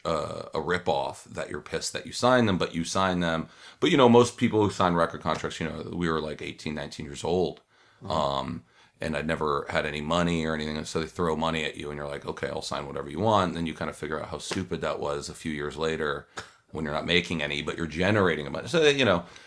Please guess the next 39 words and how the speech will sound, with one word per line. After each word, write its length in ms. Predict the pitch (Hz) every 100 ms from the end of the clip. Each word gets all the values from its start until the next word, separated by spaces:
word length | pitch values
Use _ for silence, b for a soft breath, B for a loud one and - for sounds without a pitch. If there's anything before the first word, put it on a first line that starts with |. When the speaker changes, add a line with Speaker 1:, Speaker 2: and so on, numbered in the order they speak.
| B
Speaker 1:
they're 180 | 117 170
not, 180 | 156 -
Interscope's 480 | 170 165 - 120 110
not 160 | 87
bad. 180 | 87 82
They're 160 | 90 92
actually 220 | - 92
one 80 | 87
of 40 | 82
the 60 |
better 280 | 78 80 80
labels 360 | 80 78 80 82
out 200 | 76 -
there. 340 | 85 82 90 - _ _ _ _ -
But 120 | 85 87
our 100 | 87
old 160 | 87
label, 360 | 82 78 80 76
A 40 |
and 140 | 78 76
M 80 |
Octone, 460 | 76 73 - 78 78
they 60 | 78
were 100 | 73
terrible. 520 | 78 73 78 80 80
And, 160 | 82 - b b b b 98
you 100 | 90
know, 140 | 78
they're 200 | 78 95
actually, 260 | 87 - 80
they 80 | 78
went 160 | 80
out 80 | 76
of 80 | 76
business 480 | 80 73 73 - -
recently. 400 | 78 - - 80
Once 200 | 85 87
Maroon 280 | 82 80 78
five, 560 | 80 80 80 71 -